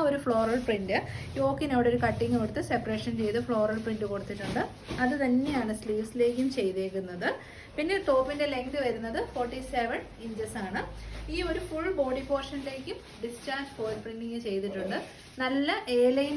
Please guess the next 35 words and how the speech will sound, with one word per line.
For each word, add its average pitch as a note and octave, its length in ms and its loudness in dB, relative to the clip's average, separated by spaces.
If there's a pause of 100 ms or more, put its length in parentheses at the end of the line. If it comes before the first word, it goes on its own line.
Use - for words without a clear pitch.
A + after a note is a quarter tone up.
മോഡലിലാണ് G#3+ 580 0
വന്നേക്കുന്നത്. G3 600 -4 (300)
ഞാൻ B3 160 4
വെയർ B3 220 4
ചെയ്തിരിക്കുന്നത് A#3+ 520 0 (100)
ലാർജ് G3+ 380 0
സൈസ് G3 320 -2
ആണ്. G#3+ 140 -2 (680)
ബോട്ടം D4+ 280 8
പീസ് G4+ 300 4
വരുന്നത് A#3 380 2 (160)
പാരലൽ C4+ 500 2 (120)
ഫിറ്റ് D#4+ 240 -4
ബോട്ടം G#3+ 340 -2
ആണ് F#3+ 140 -6
കേട്ടോ. G3 160 -4
അതുകൊണ്ട് A#3+ 220 0 (180)
ഒരു D#4 100 -6 (600)
സെമി C#4 320 -6
പ്ലാസോ C4 380 -2 (120)
ഫിറ്റ് C#4+ 220 -8
അല്ലെ B3+ 220 -6
ഒരു B3+ 120 -6
പാരലൽ B3 480 0
ഫിറ്റ് A#3+ 220 -10
ബോട്ടം G#3+ 260 -4 (440)
ഭയങ്കര D#4 320 -4 (100)
കംഫർട്ടബിൾ C4+ 540 -2
ആണ് A3 180 -6
വെയർ G#3+ 220 0
ചെയ്യാൻ G3+ 240 -4
വേണ്ടി, G#3 180 -6
ഭയങ്കര A#3+ 280 -6
stylish, B3+ 500 0 (360)
but C4 100 -6